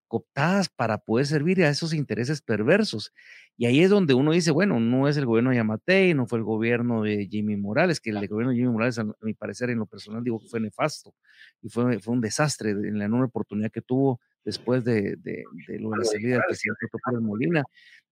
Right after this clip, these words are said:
Y así nos vamos para atrás, pero digo yo, hijos, a veces cuesta ver hacia el, hacia el futuro y encontrarse personas que de repente uno diga, van a levantar la mano para retomar el verdadero propósito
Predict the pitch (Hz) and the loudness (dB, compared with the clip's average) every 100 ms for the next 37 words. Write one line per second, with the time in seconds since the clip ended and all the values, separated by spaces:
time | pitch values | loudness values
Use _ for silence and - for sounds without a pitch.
0 | - 156 139 226 226 226 208 160 139 196 | 0 2 4 4 6 4 2 2 2 2
1 | 214 - _ _ _ 127 135 170 180 190 | 0 -2 _ _ _ 0 2 4 4 2
2 | - - - - - - 131 170 180 170 | -2 -12 -14 -18 -14 -8 -4 -2 -2 -4
3 | - _ - 165 156 185 170 - 104 143 | -10 _ -4 -4 0 0 0 -2 -2 2
4 | 170 170 135 117 110 - 113 123 107 104 | 4 4 2 0 2 0 0 -4 -6 -8
5 | - 151 180 - _ _ _ _ 127 117 | -2 0 0 -2 _ _ _ _ -2 0
6 | 113 110 139 143 175 123 107 139 160 165 | 0 0 0 0 -2 -4 -4 -2 -2 -4
7 | - _ _ _ - 123 117 147 147 156 | -8 _ _ _ -8 -6 -4 -4 -2 0
8 | 165 160 170 180 165 - _ 123 147 170 | 2 2 2 2 0 -6 _ -4 -2 0
9 | 156 120 110 143 151 143 151 165 151 139 | 2 0 0 0 0 0 0 -2 -2 -6
10 | 123 113 117 - 107 110 127 160 - _ | -6 -4 -6 -6 -6 -4 -2 -2 -4 _
11 | _ - 113 110 110 107 120 151 - 110 | _ -12 -8 -6 -6 -4 -2 -2 -2 -6
12 | 117 139 160 - 131 | -6 -4 -4 -4 -6